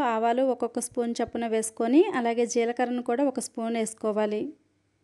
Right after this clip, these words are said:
రెండు ఎండుమిర్చిని తుంచి వేసుకోవాలి. దినుసులన్నీ బాగా వేగే వరకు వేయించుకొని, కొంచెం కరివేపాకును కూడా వేసి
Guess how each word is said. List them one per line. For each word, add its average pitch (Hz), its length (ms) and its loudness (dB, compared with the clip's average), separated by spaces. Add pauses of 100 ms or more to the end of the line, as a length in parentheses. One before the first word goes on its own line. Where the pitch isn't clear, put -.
(1500)
రెండు 247 260 6
ఎండుమిర్చిని 269 600 2
తుంచి 262 380 2
వేసుకోవాలి. 220 640 0 (800)
దినుసులన్నీ 254 600 2
బాగా 233 280 2
వేగే 226 300 2
వరకు 240 200 -2 (120)
వేయించుకొని, 226 580 2 (100)
కొంచెం 240 280 0 (100)
కరివేపాకును 226 640 0
కూడా 226 220 2
వేసి 220 200 0